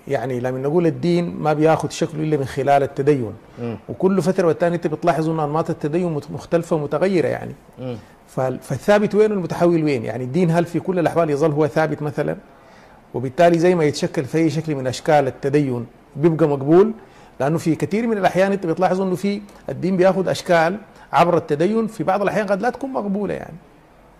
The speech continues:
Speaker 2: مم. آه، يعني سؤال الثابت والمتغير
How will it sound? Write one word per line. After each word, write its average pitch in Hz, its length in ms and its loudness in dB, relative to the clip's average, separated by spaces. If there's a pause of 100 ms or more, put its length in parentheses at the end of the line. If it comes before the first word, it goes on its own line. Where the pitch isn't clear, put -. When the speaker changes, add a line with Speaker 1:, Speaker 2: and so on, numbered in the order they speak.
(260)
Speaker 2:
مم. 117 160 -12 (1700)
آه، 160 1000 8 (280)
يعني 127 360 4
سؤال 135 340 4
الثابت 190 600 2
والمتغير 120 1900 0